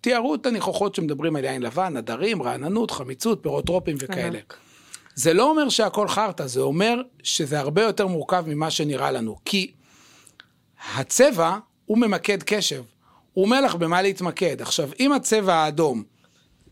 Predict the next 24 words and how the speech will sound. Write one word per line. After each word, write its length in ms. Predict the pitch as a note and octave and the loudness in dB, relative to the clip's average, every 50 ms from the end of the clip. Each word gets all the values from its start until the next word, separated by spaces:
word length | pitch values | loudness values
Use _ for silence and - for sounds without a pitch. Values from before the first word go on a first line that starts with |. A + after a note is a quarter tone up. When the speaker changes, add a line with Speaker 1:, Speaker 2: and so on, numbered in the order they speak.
| - - - | -16 -6 0
Speaker 1:
או 120 | - D3+ C#3+ | 2 2 2
הסגול, 520 | C3+ - - E3 D#3 F3 F3 D#3 C3 A2+ - _ _ _ _ _ _ | 2 2 0 2 4 4 4 4 2 0 -8 _ _ _ _ _ _
הוא 140 | - F3+ E3 | -2 0 2
ממקד 460 | E3 E3 D#3+ D#3 - - A3+ A#3 F3+ | 4 4 2 2 2 2 0 2 0
קשב 420 | - - G#3 G#3 - - F3 C#3+ B2 A#2 - - | 0 0 0 0 0 0 -2 -2 -4 -6 -14 -6
במתיקות, 760 | C3+ C#3+ E3 E3 E3 D#3+ E3 D#3+ - - C3+ C#3+ D#3+ - - - _ _ _ _ _ _ _ _ _ _ _ _ - - _ _ - | 0 0 2 2 0 -2 -4 -6 -6 -4 -4 -6 -6 -8 -12 -18 _ _ _ _ _ _ _ _ _ _ _ _ -20 -20 _ _ -2
אז 420 | D3 D3 D3 D3 C3+ C3+ - - - _ _ _ _ _ _ _ _ _ _ _ _ _ _ _ _ _ - | 0 2 2 0 -2 -6 -10 -12 -16 _ _ _ _ _ _ _ _ _ _ _ _ _ _ _ _ _ -2
כשאת 280 | - - E3+ D3+ C#3+ - | 0 0 2 0 0 0
תטעמי 280 | E3 D#3 F3 F3+ A3 C4 | 0 0 2 2 2 2
את 100 | A#3 C4 | 2 2
הדבר 240 | A#3 A3 G#3 G3+ B3 | 2 2 4 4 4
הזה, 300 | B3+ C#4+ B3 E3+ F3+ D#3 | 2 2 0 0 0 0
עכשיו, 220 | - - F#3 D#3+ | 0 0 0 0
כנראה 300 | - F#3+ F#3+ G#3 A#3 C4 | 2 0 2 2 2 2
יש 200 | D4+ D4 B3 - | 2 2 2 2
רמה 280 | F#3+ F3 E3 G3 A#3+ A#3+ | 2 2 2 2 0 0
כזאת 300 | - F#3+ E3+ F#3 F3 G#3+ | 0 -2 -2 0 0 0
או 60 | G3 | 0
אחרת 260 | - - A#3+ A3+ - | 0 0 -2 -2 -2
של 100 | E3+ D#3 | -2 -2
מתיקות 400 | C#3+ C#3 - - C#3 - G3+ F#3+ | -2 -4 -6 -6 -4 -4 -2 -2
בטחינה, 360 | E3 E3+ - - A#3 A3 D3 | -2 -2 -2 0 0 0 0
גם 180 | B2+ C#3+ D3+ D#3+ | 0 -2 0 0
בלבנה. 460 | E3 E3 E3+ D3 D3 F3 G3+ A3 | 2 2 0 0 0 0 0 0